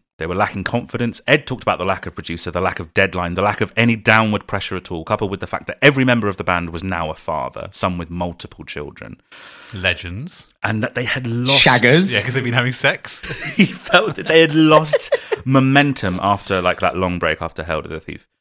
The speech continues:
Speaker 1: So they again discussed splitting up.
Speaker 2: Of course.
Speaker 1: <laughs> But didn't,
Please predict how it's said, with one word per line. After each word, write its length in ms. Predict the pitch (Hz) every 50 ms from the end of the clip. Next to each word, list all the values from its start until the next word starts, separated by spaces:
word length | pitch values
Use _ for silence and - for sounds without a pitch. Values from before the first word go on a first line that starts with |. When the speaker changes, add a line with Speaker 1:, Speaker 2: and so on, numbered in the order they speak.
| - - _ _ _ _ _ _ _
Speaker 1:
So 360 | - - 104 98 95 92 92
they 260 | - - 101 95 92
again 340 | 92 92 113 110 107 107 104
discussed 480 | 92 90 - - - 87 90 85 - -
splitting 380 | - - - 73 65 - 78
up. 300 | 104 151 - - - - - - - - - - 107
Speaker 2:
Of 120 | 120 - -
course. 380 | - 123 123 127 123 - - 170
Speaker 1:
<laughs> 100 | 139 -
But 200 | 113 - 104 95
didn't, 540 | 127 151 165 196 226 240 226 - - -